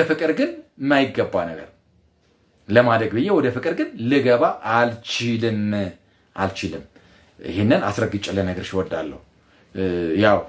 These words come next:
ታየልኝም አልታየልኝም በራሴ እሰራለሁ እንጂ፣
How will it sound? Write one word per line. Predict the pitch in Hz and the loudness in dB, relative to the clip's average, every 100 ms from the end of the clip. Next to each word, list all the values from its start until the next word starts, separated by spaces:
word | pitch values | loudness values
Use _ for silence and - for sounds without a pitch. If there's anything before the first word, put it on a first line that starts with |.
| - | -8
ታየልኝም | 104 107 117 113 135 254 - | -4 0 0 2 0 -2 -4
አልታየልኝም | 101 104 107 107 107 107 139 254 - - - _ _ | -6 -6 -2 0 2 2 2 0 -4 -16 -20 _ _
በራሴ | 101 113 123 113 104 98 95 - _ _ _ 110 107 101 101 | -2 6 6 6 4 0 -2 -12 _ _ _ -6 -6 -6 -8
እሰራለሁ | 95 95 92 92 101 | -4 -4 -2 0 0
እንጂ፣ | 120 | 0